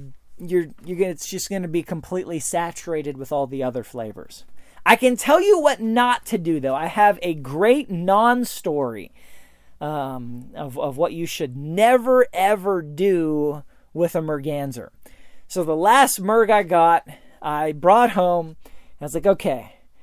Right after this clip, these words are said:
gotta try to find a way to,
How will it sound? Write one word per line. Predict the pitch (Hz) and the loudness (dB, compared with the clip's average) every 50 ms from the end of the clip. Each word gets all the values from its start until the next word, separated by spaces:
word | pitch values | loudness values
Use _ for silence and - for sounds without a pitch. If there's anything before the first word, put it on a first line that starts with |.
| - _ _ _ - - - - - - - - - - - _ - | -20 _ _ _ -18 -16 -16 -18 -20 -20 -20 -20 -20 -20 -20 _ 4
gotta | 196 202 208 202 | 6 6 6 4
try | - - 247 240 254 | 0 0 2 2 2
to | 233 | 2
find | - - 240 220 220 220 208 | 2 2 2 2 2 2 0
a | 208 | 0
way | 196 190 196 190 185 175 180 180 165 - | 2 4 6 6 6 4 2 -4 -10 -12
to, | - - 180 160 156 156 151 147 135 | -8 -6 -4 -2 -2 -2 -4 -6 -8